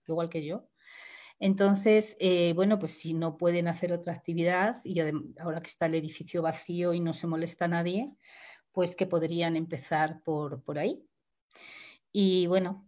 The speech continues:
quedó en que la semana que viene me daría una respuesta a esto porque le pareció, le pareció una buena idea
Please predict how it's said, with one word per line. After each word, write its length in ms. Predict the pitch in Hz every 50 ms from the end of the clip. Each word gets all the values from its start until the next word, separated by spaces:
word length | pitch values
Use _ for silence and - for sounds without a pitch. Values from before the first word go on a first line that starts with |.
| _
quedó 600 | - - 185 175 175 170 170 170 170 170 170 170
en 140 | 160 160 160
que 120 | 165 170
la 140 | 165 165 156
semana 340 | - - 165 160 156 160 156
que 80 | 160 156
viene 280 | 156 156 160 160 170
me 100 | 170 170
daría 280 | 165 156 156 156 156 156
una 160 | 156 156 156
respuesta 800 | 151 156 151 - - - 160 156 - - - 160 156 147 - 160
a 80 | 165
esto 340 | 165 160 165 - - 185 175
porque 280 | 170 170 170 - 165 160
le 100 | 156 151
pareció, 920 | 156 160 147 151 147 - - - 165 160 156 156 151 151 147 143 - _ _ -
le 180 | 165 165 165
pareció 420 | 165 156 151 156 151 - - 160 156
una 140 | 151 147
buena 520 | 147 143 147 143 139 143 143 139 143 139 _ -
idea 480 | 165 160 147 151 147 143 143 147 165